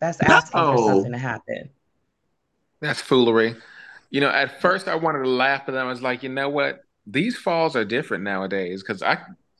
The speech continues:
Speaker 3: I walk very slowly, 'cause if I fall,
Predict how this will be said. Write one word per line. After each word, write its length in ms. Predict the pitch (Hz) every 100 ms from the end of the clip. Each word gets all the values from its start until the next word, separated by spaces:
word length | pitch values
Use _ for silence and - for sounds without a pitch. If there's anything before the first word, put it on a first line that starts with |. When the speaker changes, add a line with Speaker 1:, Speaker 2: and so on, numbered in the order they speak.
| _ _ -
Speaker 3:
I 100 | 165
walk 320 | 196 131 101
very 240 | 113 120
slowly, 600 | 117 - 123 107 95 90 98
'cause 680 | 107 101 95 - - - _ _ _ _ _
if 140 | 117
I 140 | 143 156
fall, 720 | - 151 135 117 101 95 95